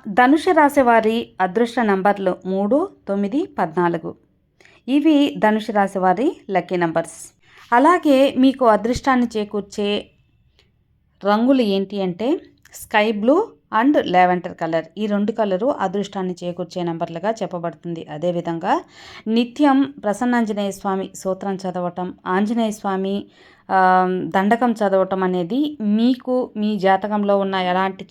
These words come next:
చెడు ప్రభావాన్ని కూడా తొలగించేసేదానికి ఎక్కువ ఆస్కారం ఉంది. కాబట్టి ఎక్కువ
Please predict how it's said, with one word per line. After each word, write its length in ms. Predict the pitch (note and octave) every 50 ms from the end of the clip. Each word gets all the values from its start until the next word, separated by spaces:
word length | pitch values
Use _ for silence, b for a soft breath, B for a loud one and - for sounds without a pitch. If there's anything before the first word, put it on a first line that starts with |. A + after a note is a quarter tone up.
| -
చెడు 140 | F#3+ F#3+ G#3
ప్రభావాన్ని 520 | G#3+ A3+ A3 G#3 F#3 F#3+ F#3+ F3+ F3+ F3+ F3
కూడా 160 | F#3 F3+ F3+
తొలగించేసేదానికి 1160 | F3+ - F3 E3+ E3+ F3+ F3+ F3 - F3 E3 E3 F3+ F3 F3 E3+ E3+ E3+ E3 - C#4 E4+ - B B B B B B B G3
ఎక్కువ 280 | G3 F#3+ G3 - A#3
ఆస్కారం 440 | G#3+ F#3+ F#3 F#3 - - G3 F#3+ F#3
ఉంది. 180 | F3+ F3+ F3 F3
కాబట్టి 400 | - E3+ E3+ E3 E3+ E3+ - A#3+
ఎక్కువ 360 | G#3+ G3+ - - A3 A3